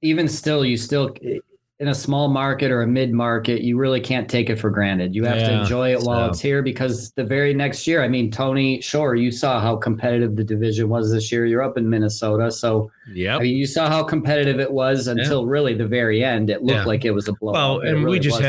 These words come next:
Speaker 1: wasn't.
Speaker 2: we
Speaker 3: Yeah.
Speaker 2: just had a, we had a extremely unusual month. Like, the month of September, we went, what, twenty-four and six or something? I mean, who does that, right? So,
Speaker 1: Right.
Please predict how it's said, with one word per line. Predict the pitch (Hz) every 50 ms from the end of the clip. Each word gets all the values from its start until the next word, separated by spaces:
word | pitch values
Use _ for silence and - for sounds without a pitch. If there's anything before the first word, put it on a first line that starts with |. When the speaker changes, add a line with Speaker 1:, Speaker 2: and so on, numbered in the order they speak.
| 135
Speaker 1:
wasn't. | 139 156
Speaker 2:
we | 165 165
Speaker 3:
Yeah. | 107
Speaker 2:
just | 127 123 -
had | 139 127 117
a, | 110 107 - _ _ _ _ _ _ _
we | - 139 135
had | 120 101
a | 90 - - _ _ _ _ _ _ _ _ _ _ _ _ _ _ _ _ _ _ _ _ -
extremely | 110 - - - 160 147 147 139 131
unusual | 123 120 117 113 120 120 117 117 107 120 117 107
month. | 107 117 120 110 92
Like, | 104 104 98 -
the | 123
month | 127 139 143 139 139
of | 107
September, | - - 110 - - 135 123 110 110 107
we | 104 107 107
went, | 104 104 104 113 107
what, | 107 98 87 87 - - - - - - - _ _ _
twenty-four | - - 123 127 120 113 - - 120 120 113
and | 104 98
six | - - 127 123 117 - -
or | 127 113
something? | - 139 131 120 - 135 131 120 117
I | 101
mean, | 98 95 92 90 90 90 - _ _ _ - - - - -
who | 135
does | 104 110 107 107 - -
that, | 76 73 - -
right? | 95 98 98 95 -
So, | - - - 101 92 87
Speaker 1:
Right. | 90 92 -